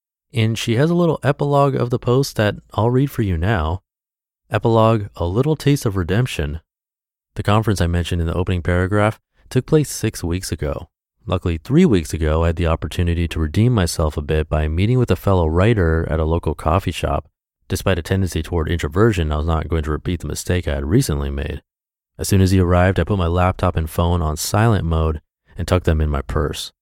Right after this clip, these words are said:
Were the first few minutes a bit awkward? Of course.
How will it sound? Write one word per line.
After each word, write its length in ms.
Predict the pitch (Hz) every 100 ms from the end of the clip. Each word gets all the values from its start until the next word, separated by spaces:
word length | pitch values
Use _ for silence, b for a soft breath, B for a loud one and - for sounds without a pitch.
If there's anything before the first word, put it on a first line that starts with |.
| _ _ _ _
Were 80 | 78
the 120 | 71
first 260 | - 92
few 160 | - 98
minutes 220 | 95 98
a 40 | 82
bit 200 | 95 92
awkward? 440 | 120 143 156 165 - _ _ _
Of 140 | -
course. 480 | - 139 170 - -